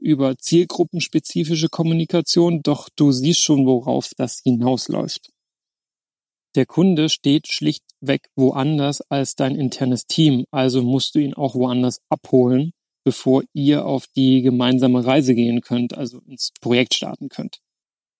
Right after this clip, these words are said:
Für den Kunden steht häufig das Was viel mehr im Vordergrund als das Wie genau.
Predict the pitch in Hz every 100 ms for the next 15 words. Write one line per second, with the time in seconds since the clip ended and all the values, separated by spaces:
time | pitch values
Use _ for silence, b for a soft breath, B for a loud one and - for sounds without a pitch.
0 | _ _ _ - 139 - 185 175 - 147
1 | - 147 151 147 139 - 120 127 165 -
2 | - 139 123 127 123 127 139 143 127 135
3 | 131 139 117 - 113 131 120 127 139 127
4 | 120 113 120 110